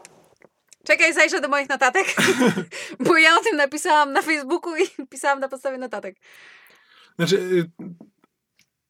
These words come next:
Speaker 2: to jest tak, nie mam żadnej jakby konkretnej wizji, że tak, to, to jest to, o czym ten film jest i, e, na pewno wszystko na to wskazuje i tak dalej.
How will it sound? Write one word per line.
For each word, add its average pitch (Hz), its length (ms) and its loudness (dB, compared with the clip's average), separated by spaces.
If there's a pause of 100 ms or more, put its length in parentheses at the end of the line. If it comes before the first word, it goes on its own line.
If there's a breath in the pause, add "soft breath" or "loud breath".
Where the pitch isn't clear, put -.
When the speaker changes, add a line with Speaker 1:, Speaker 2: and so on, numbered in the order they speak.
(400)
Speaker 2:
to 202 80 4
jest 202 120 4
tak, 165 100 0
nie 214 140 6
mam 208 180 6
żadnej 190 520 4
jakby 170 300 2
konkretnej 170 380 2
wizji, 165 180 0
że 151 80 -2
tak, 160 220 0
to, 165 160 2
to 175 180 4
jest 165 200 4
to, 160 120 6
o 160 60 6
czym 156 160 -4
ten 156 160 0
film 160 280 2
jest 151 320 4
i, 156 360 0
e, 156 340 2
na 160 140 0
pewno 156 280 0
wszystko 160 280 -4
na 151 80 -2
to 151 120 -4
wskazuje 147 480 0
i 143 40 0
tak 147 160 -2
dalej. 170 340 2